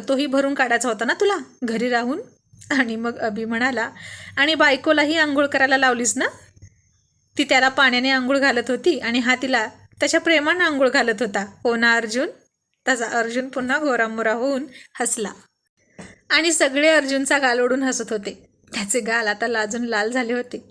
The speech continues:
आणि मग चैतन्य म्हणाला, "मग अर्जुन,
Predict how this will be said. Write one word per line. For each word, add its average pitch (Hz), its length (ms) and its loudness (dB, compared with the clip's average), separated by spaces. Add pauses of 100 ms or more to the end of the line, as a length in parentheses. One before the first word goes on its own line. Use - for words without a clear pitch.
(280)
आणि 233 200 -2
मग 247 120 -4
चैतन्य 233 540 -2
म्हणाला, 269 320 -2 (460)
"मग 320 140 0
अर्जुन, 294 520 2